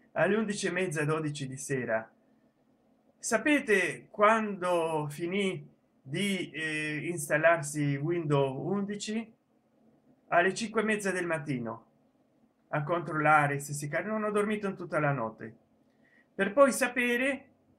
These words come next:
che il mio dispositivo nuovo comprato nel duemiladiciotto, alla fine del duemiladiciotto, non era buono, non è buono per co-, e quindi io non mi voglio rischiare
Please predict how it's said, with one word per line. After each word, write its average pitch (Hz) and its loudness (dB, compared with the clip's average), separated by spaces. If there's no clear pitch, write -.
che 190 -4
il 190 -2
mio 254 2
dispositivo 185 -2
nuovo 160 2
comprato 147 0
nel 139 0
duemiladiciotto, 143 -2
alla 117 -6
fine 160 -4
del 127 -4
duemiladiciotto, 208 -2
non 285 2
era 240 4
buono, 147 2
non 185 0
è 180 2
buono 143 4
per 143 -4
co-, 139 -6
e 143 -8
quindi 196 -2
io 226 0
non 170 -2
mi 185 -2
voglio 151 2
rischiare 143 0